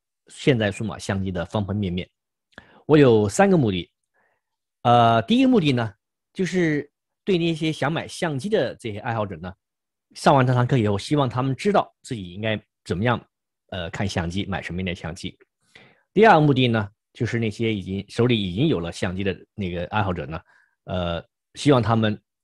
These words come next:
呃，更好地利用自己手里的相机，照出更美的照片。第三个目的呢，呃，就是希望大家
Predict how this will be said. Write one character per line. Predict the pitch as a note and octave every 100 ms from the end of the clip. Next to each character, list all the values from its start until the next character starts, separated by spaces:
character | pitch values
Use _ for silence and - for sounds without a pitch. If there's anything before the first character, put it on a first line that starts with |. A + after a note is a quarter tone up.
| -
呃， | G2 F#2+ G2+ -
更 | D4 E3
好 | - F#2+ C#2+
地 | G#2 - _
利 | B2
用 | A2+ F#2+ F#2+
自 | -
己 | G2
手 | F2 F#2+
里 | G2+
的 | E2
相 | - A2 F#2
机， | A2+ - _
照 | - F#2+
出 | F#2
更 | - G#2+
美 | E2 -
的 |
照 | - -
片。 | - A2+ - _ _ _ _ - _ _ _
第 | E3
三 | C#3 G#3+
个 | A3+
目 | E3 B2+
的 | G#2+
呢， | G2+ F#2 G2+ _ _ _ -
呃， | G2 F2+
就 | G#2+
是 | G2+
希 | F#2+ B2
望 | A2
大 | G2+ G#2
家 | A2+